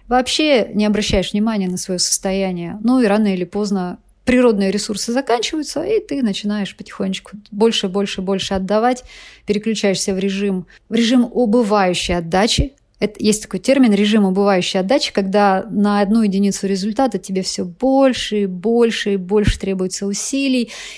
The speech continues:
И когда ты на недосыпе, там, трехдневном, например, и когда ты решаешь какую-то задачу, важную, рабочую,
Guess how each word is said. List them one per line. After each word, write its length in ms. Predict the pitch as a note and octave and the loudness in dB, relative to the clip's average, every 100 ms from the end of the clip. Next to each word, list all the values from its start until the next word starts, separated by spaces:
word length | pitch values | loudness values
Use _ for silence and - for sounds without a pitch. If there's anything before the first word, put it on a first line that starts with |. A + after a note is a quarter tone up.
| - | -8
И 80 | G#3 | -2
когда 360 | A3 G#3+ A#3 | 0 2 2
ты 140 | A3+ A3+ | 2 0
на 140 | G#3 | 2
недосыпе, 720 | G3+ G3 G#3+ - D#4 D4+ C4 | 2 2 0 0 0 0 0
там, 180 | A#3 A3 | 0 0
трехдневном, 720 | G#3+ A3 A3 A3 G#3 G3+ G3 | 2 2 2 0 0 0 0
например, 500 | F#3 F#3+ G3 G3+ F#3 | -4 -4 -2 0 -2
и 40 | |
когда 360 | F3+ G3+ G3 G#3 | -2 -2 0 -2
ты 140 | G#3 | -2
решаешь 420 | G3+ G3 G#3+ G3 - | -2 -2 -2 -2 -4
какую-то 400 | F#3 - G3+ G3 | -8 -6 -4 -2
задачу, 560 | F#3+ G3+ G#3 G3+ - | -2 0 0 0 -2
важную, 400 | F#3+ G3 F3 F#3+ | -4 -4 -2 -4
рабочую, 640 | G3 G#3+ B3 C#4+ - A3+ | -2 -2 0 -2 0 0